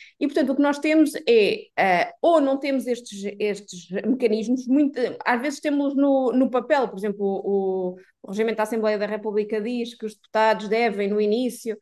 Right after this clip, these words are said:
eh, declarar se têm algum interesse. Eu, sinceramente, acho que só me lembro de dois ou três cases em, em que isso, em que isso aconteceu.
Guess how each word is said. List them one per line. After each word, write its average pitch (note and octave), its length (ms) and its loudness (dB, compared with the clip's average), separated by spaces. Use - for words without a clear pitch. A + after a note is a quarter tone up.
eh, G3+ 140 -2
declarar A3 540 4
se A3 100 -8
têm G#3+ 180 0
algum G3+ 240 0
interesse. G#3 440 -2
Eu, A#3 100 2
sinceramente, A#3 560 -2
acho A3 240 -2
que - 60 -16
só A#3 120 -2
me A3+ 80 -4
lembro A3 200 -2
de G#3 60 -4
dois G#3+ 140 0
ou A3 100 -2
três G#3+ 200 -4
cases G3+ 440 -2
em, G#3 320 -6
em G#3 100 -2
que G#3 140 -10
isso, A3 240 -8
em G#3 80 0
que G#3 80 -4
isso G#3+ 120 -6
aconteceu. G3+ 540 -2